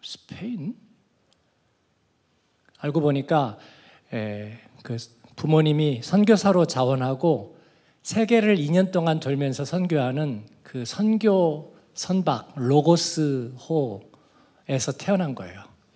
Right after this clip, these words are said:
근데 그게 지나가다가, 스페인 지나가다 태어났대요. 잘 고향이 스페인이래.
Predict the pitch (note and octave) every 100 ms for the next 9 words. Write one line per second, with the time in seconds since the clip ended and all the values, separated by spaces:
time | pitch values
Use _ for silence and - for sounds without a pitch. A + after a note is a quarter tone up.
0 | _ _ _ - D3 E3 E3 - D3+ D#3
1 | D3 C#3+ B2+ A2+ - E3+ B3 A#3+ F#3+ B2+
2 | A#2 A2 C#3+ - C3 A#2 A2+ A2 D3+ C3
3 | - G#2 - - D3+ D3+ - D3+ C#3 B2+
4 | - - C4 G3+ C#3 G#2+